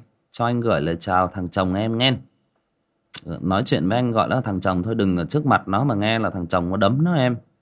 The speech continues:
Nó đấm đó. Nó mất công lại ôm mồm lên xem stream của anh Tốn.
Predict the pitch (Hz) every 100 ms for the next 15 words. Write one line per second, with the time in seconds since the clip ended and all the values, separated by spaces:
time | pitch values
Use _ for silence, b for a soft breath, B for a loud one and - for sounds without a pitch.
0 | _ _ 95 101 120 156 180 160 - _
1 | _ _ _ _ _ _ _ _ _ -
2 | 87 117 - 123 120 117 - - 113 113
3 | 104 90 92 107 110 107 - - - -
4 | - - - - - - 110 110 - 120
5 | 110 73 92 101 95